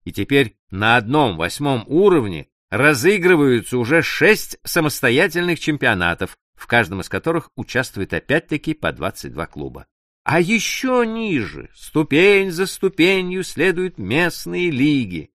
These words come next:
Они, в свою очередь, подразделяются на ещё большее количество местных дивизионов,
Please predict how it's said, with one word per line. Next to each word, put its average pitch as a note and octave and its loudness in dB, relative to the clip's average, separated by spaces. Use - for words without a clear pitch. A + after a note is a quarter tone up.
Они, A#2+ -6
в - -8
свою F3 6
очередь, F3 2
подразделяются E3 2
на E3+ 2
ещё F3 2
большее E3+ 2
количество F3 -2
местных E3 0
дивизионов, D3+ 2